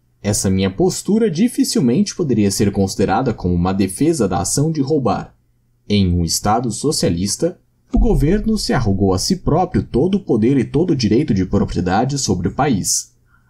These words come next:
A desestatização e a mudança rumo a uma sociedade livre envolve necessariamente a ação desse governo se desfazer de suas posses,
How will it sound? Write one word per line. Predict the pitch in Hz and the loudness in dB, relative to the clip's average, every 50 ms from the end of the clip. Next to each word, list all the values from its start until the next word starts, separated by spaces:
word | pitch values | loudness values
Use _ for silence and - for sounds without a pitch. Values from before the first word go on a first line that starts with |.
| _ _ _ | _ _ _
A | - 95 92 | -4 -4 -2
desestatização | 87 87 101 123 156 165 180 185 185 - 220 214 - - 196 190 208 202 - - - 101 92 | -2 0 0 2 2 2 0 -2 -2 -2 -4 -4 -4 -4 -4 -2 -2 -2 0 0 0 0 2
e | 92 | 2
a | 95 | 0
mudança | 95 92 98 95 107 120 139 - - 92 | 0 0 0 0 2 2 0 0 -2 -4
rumo | 85 123 135 160 151 113 | -2 0 0 2 2 2
a | 92 | 2
uma | 92 90 90 | 0 0 0
sociedade | - - 113 - 117 98 90 92 95 95 107 92 | 0 -2 -2 -2 0 0 0 0 0 0 -2 -2
livre | 87 98 104 101 92 85 82 82 - _ _ _ _ _ _ _ _ | 2 2 2 2 2 -2 -4 -4 -6 _ _ _ _ _ _ _ _
envolve | 165 202 185 135 110 120 147 190 165 - 104 | 0 2 2 2 2 2 0 0 0 2 2
necessariamente | 98 117 131 - 107 98 - 98 92 90 87 87 98 120 175 185 - - | 2 2 0 -2 -4 -4 -2 -2 0 0 2 2 2 2 2 0 0 -2
a | 107 98 | -4 -2
ação | 107 - - 139 135 117 | -2 -2 0 0 2 2
desse | 101 123 - - - | 2 2 2 0 -2
governo | 101 - 175 123 98 104 101 107 120 135 139 | 0 0 0 0 2 2 2 2 2 0 -2
se | - - | -2 -2
desfazer | 131 113 123 127 - - 110 98 98 107 104 110 117 | 0 0 0 0 0 0 -2 0 0 0 0 0 0
de | 101 90 92 | -2 -2 -2
suas | - - 101 110 - - | -2 -4 -4 -4 -4 -4
posses, | - - 95 87 87 - - - 85 85 - - - | -4 -4 -4 -4 -4 -6 -6 -6 -6 -8 -8 -10 -12